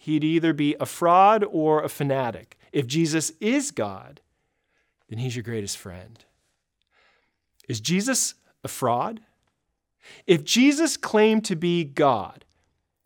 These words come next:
and he wasn't, and he knew he wasn't, he was a fraud. <laughs> Lately, I've been hooked on documentaries and series about <laughs> modern-day fraudsters,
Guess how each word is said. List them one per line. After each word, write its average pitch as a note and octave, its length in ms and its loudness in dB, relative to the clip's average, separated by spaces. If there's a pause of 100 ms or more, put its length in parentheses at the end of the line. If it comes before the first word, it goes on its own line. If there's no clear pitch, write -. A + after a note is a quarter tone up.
(280)
and C#3 100 -6
he D#3+ 60 0
wasn't, G3 680 0 (480)
and G#3+ 140 2
he B3+ 80 4
knew D4+ 360 6
he C#4 120 4
wasn't, G#2+ 640 -8 (720)
he F3 140 -2
was A#3 100 -6
a A3+ 40 -10
fraud. C#4+ 420 -4 (580)
<laughs> - 520 -20
Lately, A#3 440 6
I've F#3+ 140 8
been F3+ 140 2
hooked A3 360 2
on C#3 240 0
documentaries D#3+ 1040 2
and C3 140 -4
series D#3+ 480 2
about B2 420 -4
<laughs> - 0 -
modern-day D3 720 4
fraudsters, C3 800 -2